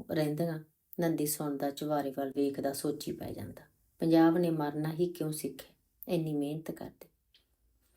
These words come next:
ਮਣਾ ਮੋਹੀ ਅੰਨ ਪੈਦਾ ਕਰਦੇ, ਪਰ ਅਜੇ ਹੁਣ ਵੀਹਵੀਂ ਸਦੀ ਤੱਕ ਇਸ ਨੇ ਜਿਉਣਾ ਹੀ ਨਹੀਂ ਸਿੱਖਿਆ।" ਫਿਰ ਉਸ ਨੂੰ ਇੱਕ ਕ੍ਰੋਧ ਜਿਹਾ ਆਉਂਦਾ ਤੇ ਇਸ ਕ੍ਰੋਧ ਵਿੱਚ ਉਹ ਸੋਚੀ ਜਾਂਦਾ ਰਹਿੰਦਾ,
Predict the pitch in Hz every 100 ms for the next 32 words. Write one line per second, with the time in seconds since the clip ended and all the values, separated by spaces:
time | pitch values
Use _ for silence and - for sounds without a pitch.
0 | _ - - _ _ _ _ _ _ _
1 | 196 214 233 220 190 185 180 175 170 170
2 | 160 147 147 - 151 - - _ _ _
3 | _ - 165 160 175 170 180 165 160 156
4 | 165 175 196 185 160 139 135 147 151 -
5 | 180 185 165 147 156 151 165 160 165 165
6 | 180 151 151 165 - - - _ _ _
7 | _ _ _ _ _ - 220 - 202 185
8 | 180 - 170 165 - _ - 190 196 208
9 | 175 156 151 160 165 - 165 - 151 147
10 | 151 160 143 - - 170 165 - 175 175
11 | - 202 196 - - _ - - 147 147
12 | 147 147 143 -